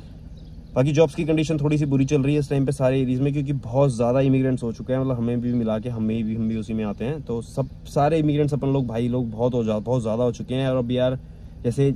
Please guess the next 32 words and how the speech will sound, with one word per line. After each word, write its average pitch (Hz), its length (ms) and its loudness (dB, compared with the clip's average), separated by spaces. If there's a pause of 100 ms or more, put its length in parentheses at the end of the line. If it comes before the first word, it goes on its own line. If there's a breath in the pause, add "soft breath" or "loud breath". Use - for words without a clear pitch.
(120)
इस 135 160 0
area 135 260 4
में 135 120 4
मैं 131 200 2
एक 127 100 0
डेढ़ 123 140 -2
साल 127 160 2
पहले 127 180 0
video 123 220 0
डालता 117 220 2
था 120 40 -2
कि 123 100 -4
आप 117 160 -2
इस 117 160 -4
area 117 220 0
में 117 120 0
आओ, 113 140 0
यहाँ 113 120 -2
पे 113 100 -4
कमाओ, 110 180 -4
भाई 117 200 -2
अब 113 100 -4
यहाँ 107 220 -2
पे 113 120 -2
भी 120 80 0
भीड़ 107 240 -2
बहुत 98 320 -4
हो 107 60 -2
रखी 98 260 -6
है, 92 60 -4
बहुत 98 420 -4
ज़्यादा। 98 300 -4